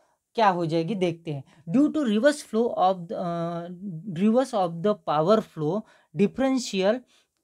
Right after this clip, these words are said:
compound motor becomes, क्या हो जाएगी? शंट हो जाए-, अ, श-, डिफरेंशियल कंपाउंड जनरेटर बन जाएगा या cumulative कंपाउंड, ये दोनों तो नहीं होंगे, ये तो जाहिर सी बात है, ठीक है, ये दोनों नहीं होंगे। अब बात होगी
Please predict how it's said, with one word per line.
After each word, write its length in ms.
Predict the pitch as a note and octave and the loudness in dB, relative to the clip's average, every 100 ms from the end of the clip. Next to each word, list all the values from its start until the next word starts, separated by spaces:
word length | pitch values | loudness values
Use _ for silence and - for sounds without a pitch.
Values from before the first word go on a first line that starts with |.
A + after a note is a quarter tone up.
| - | -4
compound 580 | G3 G#3 A#3 A#3 F3 E3 | -2 0 2 2 2 4
motor 420 | A#3 A#3 A3+ E3+ G3 | 2 2 -4 -4 -4
becomes, 400 | - A#3+ E3 - - _ _ _ _ | 0 0 0 -4 -16 _ _ _ _
क्या 120 | G#3+ | 0
हो 160 | G#3 G3+ | 2 2
जाएगी? 440 | F#3 G3 F3+ A3+ - _ - | -2 -4 -4 -6 -8 _ -8
शंट 360 | - A#3 B3+ | 0 0 2
हो 120 | G#3 | 0
जाए-, 320 | G3 G3+ G3+ G#3 | 0 0 0 -2
अ, 160 | E3+ | -4
श-, 240 | E3+ - F3+ | -6 -10 -6
डिफरेंशियल 680 | D#3+ D3+ D#3 A3 A3 A#3+ A#3 | -4 -4 -2 -4 -2 -2 -2
कंपाउंड 520 | F3+ F#3 A3+ A#3 F3+ | -4 -6 0 0 2
जनरेटर 400 | G3 G3+ A3 A#3 | 0 -2 -2 -2
बन 220 | A3 G#3+ | 0 0
जाएगा 280 | A3 G#3 A3+ | 0 0 -2
या 340 | F#3+ D#3+ C3+ | 0 -2 -2
cumulative 420 | D3+ E3 F#3+ G3+ | -4 -2 -2 -4
कंपाउंड, 440 | F#3+ F#3+ G#3 - - | -6 -8 -10 -16 -4
ये 100 | G3 | 0
दोनों 280 | F#3+ F#3 E3+ | 2 0 -2
तो 100 | E3 | -4
नहीं 180 | C#3+ B2+ | -6 -6
होंगे, 260 | A#2 A#2+ A2+ _ _ _ _ _ _ - | -10 -12 -16 _ _ _ _ _ _ -6
ये 100 | D3+ | -6
तो 120 | F3+ | 0
जाहिर 220 | E3+ E3+ | 0 0
सी 140 | D#3 E3 | -2 -2
बात 300 | D3+ D3 D3 | -2 -2 -8
है, 120 | D#3 - - - - | -12 -16 -20 -16 -6
ठीक 120 | B3 | -2
है, 180 | A#3+ - _ - | -2 -4 _ -8
ये 120 | F3 | -4
दोनों 300 | E3 E3+ A#3 A#3+ - | -2 -2 -2 -6 -8
नहीं 300 | F3 F3+ G3 | -2 2 4
होंगे। 400 | F3 D#3+ C#3 B2+ - _ _ - | 2 0 -2 -8 -16 _ _ -2
अब 220 | G#3 A#3 - _ _ | 0 0 -4 _ _
बात 380 | D#3+ D#3 F#3 G#3 | -4 -2 -2 -4
होगी 320 | F#3+ F3+ A#3 | -10 -8 -8